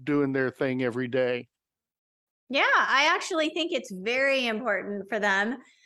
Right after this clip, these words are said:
Speaker 2: um, specifically because, again, if you're s-, if you're out there and you're selling, let's say, insurance, or you're selling,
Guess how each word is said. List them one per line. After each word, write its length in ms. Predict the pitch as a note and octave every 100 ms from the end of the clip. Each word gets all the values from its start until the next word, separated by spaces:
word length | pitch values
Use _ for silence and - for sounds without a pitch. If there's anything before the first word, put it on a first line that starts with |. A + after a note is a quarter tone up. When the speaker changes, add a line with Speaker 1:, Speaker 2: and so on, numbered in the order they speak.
| _ _ -
Speaker 2:
um, 300 | B3+ A#3+ A#3
specifically 840 | - - D4 D4+ - F4 G4 G4 E4+
because, 800 | C#4+ - C#4+ A#3+ A#3 A3+ A3 - _ _ -
again, 720 | A#3 A#3 C4 A3+ G3 F#3 F#3+ - _ -
if 140 | A3
you're 240 | A#3 D4 G4+
s-, 140 | -
if 160 | C4 D4+
you're 160 | G4
out 220 | D#4 D4+
there 180 | D#4 C#4
and 200 | A#3 A#3
you're 200 | A3+ B3+
selling, 420 | C4 C#4 B3 A#3+ A#3
let's 260 | A3+ F#3+
say, 180 | A#3+ A3
insurance, 720 | G#3+ A#3 A3+ F#3+ E3+ - G3+ -
or 120 | A#3
you're 300 | A#3 B3+ C4
selling, 920 | - C4+ B3 B3 A#3+ A#3+ A#3+ A#3+ A#3+